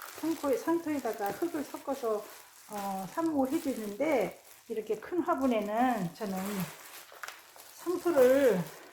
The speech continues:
거의 안 쓰고 이런 식으로 저는 해주고 있습니다.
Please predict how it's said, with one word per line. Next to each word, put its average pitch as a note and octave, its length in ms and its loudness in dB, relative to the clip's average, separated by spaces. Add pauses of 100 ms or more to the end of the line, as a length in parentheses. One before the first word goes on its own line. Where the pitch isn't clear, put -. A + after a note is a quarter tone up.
(1200)
거의 A#3 520 4
안 G#3+ 300 0
쓰고 G3 600 4 (1600)
이런 B3 260 4
식으로 C#4 340 -2
저는 G#3+ 380 -4 (500)
해주고 E4+ 300 0
있습니다. G#3 800 -4